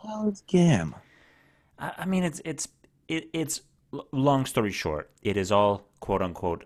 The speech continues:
Speaker 2: money that the league lets you use to buy down players' salaries, essentially, so you don't have to make them D Ps. There it
Speaker 1: Right.
Speaker 2: is.
Speaker 1: That's
Speaker 2: Th-,
Speaker 1: what I
Speaker 2: that's,
Speaker 1: thought.
Speaker 2: that's ultimately what it is.
Speaker 1: It was a rhetorical question. I'm glad you answered
Speaker 2: Okay,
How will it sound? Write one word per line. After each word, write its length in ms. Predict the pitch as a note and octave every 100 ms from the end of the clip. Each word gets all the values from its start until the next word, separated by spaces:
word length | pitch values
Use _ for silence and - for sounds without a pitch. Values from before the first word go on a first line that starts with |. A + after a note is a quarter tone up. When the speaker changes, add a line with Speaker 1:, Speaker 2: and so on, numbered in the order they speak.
| -
Speaker 2:
money 560 | F2+ G#2 A#2+ C#3 C#3+
that 260 | B2 F#2+ -
the 80 | F2+
league 440 | E2+ F#2 G#2+ A2+
lets 320 | G#2 F#2 F#2 -
you 80 | G2+
use 680 | G2 F#2 E2 E2 D#2+ - _ _ _ _ _ _ -
to 160 | F#2
buy 580 | D#2+ F2 F2+ F2+ G2 F#2 - _ _ - F2+ E2
down 420 | F2 F2+ F#2 F#2
players' 840 | - - B2+ G#2+ D#2+ D#2+ E2+ F#2 _ _ _ _ -
salaries, 640 | - G2+ E2+ D2+ D#2 D#2+
essentially, 640 | E2+ - E2 - F#2 F#2+ - _ _ -
so 140 | -
you 120 | F2
don't 260 | E2+ G2 F#2+
have 120 | F#2
to 80 | -
make 200 | F2 D#2
them 100 | F2
D 140 | D#2+ D#2
Ps. 360 | - - - - _ _ _ _ _ _ _ _ -
There 140 | G2 D#2+
it 40 |
Speaker 1:
Right. 100 | D2+
Speaker 2:
is. 200 | - - _ _ -
Speaker 1:
That's 160 | F#2 E2
Speaker 2:
Th-, 0 |
Speaker 1:
what 80 | E2
I 40 |
Speaker 2:
that's, 140 | G2 -
Speaker 1:
thought. 120 | A2+
Speaker 2:
that's 240 | G2 - -
ultimately 400 | A#2 A2+ A#2 G#2
what 160 | F#2 F2+
it 100 | D#2+
is. 260 | D2+ - - _ _ _ _ _
Speaker 1:
It 40 | -
was 100 | G2
a 40 |
rhetorical 420 | G#2 - D#3 B2+ B2
question. 340 | C3+ G#2+ -
I'm 80 | E2
glad 200 | E2+ F2+
you 120 | F2+
answered 280 | F2+ F2+ D#2
Speaker 2:
Okay, 140 | D#2+